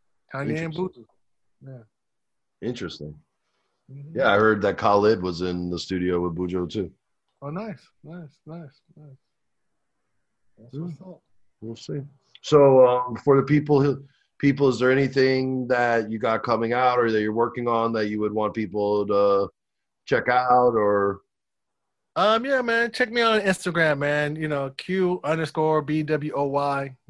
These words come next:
Speaker 1: Check out what I'm doing over there, how I move. If anything comes up, it'll be posted on there, man. Um, and meanwhile, I've been posting up a lot of, um, backlogs. There's some, some cool interviews and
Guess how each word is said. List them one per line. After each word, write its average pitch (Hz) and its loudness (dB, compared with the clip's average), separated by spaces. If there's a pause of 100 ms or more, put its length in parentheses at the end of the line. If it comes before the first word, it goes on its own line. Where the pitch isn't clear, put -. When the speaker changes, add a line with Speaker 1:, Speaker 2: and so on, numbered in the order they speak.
Speaker 1:
Check 180 0
out 165 4
what 160 0
I'm 151 0
doing 151 0
over 147 -2
there, 147 0
how 147 2
I 147 2
move. 151 -4 (200)
If 160 -8
anything 175 0
comes 170 0
up, 175 0
it'll 165 -6
be 160 -2
posted 151 -4
on 139 -2
there, 135 -4
man. 135 -6 (440)
Um, 143 -2
and 147 -4
meanwhile, 170 2
I've 139 -2
been 147 -2
posting 160 -2
up 139 -8
a 156 -4
lot 151 2
of, 143 0
um, 139 -2
backlogs. 147 0
There's 147 -6
some, 139 -8
some - -6
cool 160 0
interviews 147 -2
and 131 -6